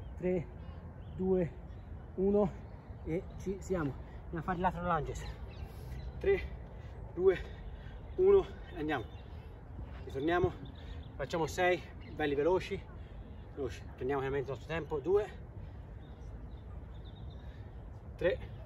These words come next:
quattro, ne mancano due, ne mancano uno, uno e ci siamo. Andiamo a fare il plank di nuovo.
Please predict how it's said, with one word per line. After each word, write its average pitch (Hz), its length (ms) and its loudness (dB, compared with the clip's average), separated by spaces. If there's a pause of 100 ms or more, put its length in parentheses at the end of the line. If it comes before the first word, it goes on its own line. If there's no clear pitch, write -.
(3000)
quattro, 170 300 2
ne 156 60 4
mancano 135 300 2
due, 196 220 10 (2250)
ne 143 60 -2
mancano 139 360 0
uno, 220 320 4
uno 233 300 4 (2750)
e 202 100 0
ci - 120 0
siamo. 151 180 2
Andiamo 160 200 4
a - 40 0
fare 160 140 4
il 151 60 2
plank 165 220 2
di 160 80 0
nuovo. 202 300 8